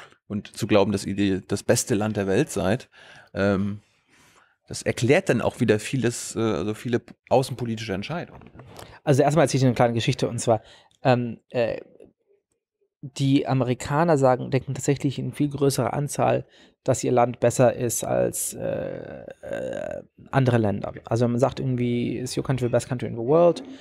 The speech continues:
Speaker 2: sagen sehr viele Amerikaner ja und die meisten Deutschen würden nein sagen. Wenn man die Frage leicht ändert und sagt,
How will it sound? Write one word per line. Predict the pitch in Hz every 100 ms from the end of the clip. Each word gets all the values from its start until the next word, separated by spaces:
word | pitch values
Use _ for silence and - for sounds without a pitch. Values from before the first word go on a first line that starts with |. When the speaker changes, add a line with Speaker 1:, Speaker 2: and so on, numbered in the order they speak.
| - _
Speaker 2:
sagen | - 127 127 123
sehr | 120
viele | 135 127
Amerikaner | 113 - 110 110
ja | 113 151 165
und | - 120
die |
meisten | 120 123 -
Deutschen | 117 - 123
würden | 113
nein | 104 113
sagen. | 113 - - 175 _ _ _ _ _ _ -
Wenn | 151
man | 165
die |
Frage | 156 165 151
leicht | 160 233 -
ändert | 214 214 - - - _ _ _ _
und | - 135 127
sagt, | 135 139 131 -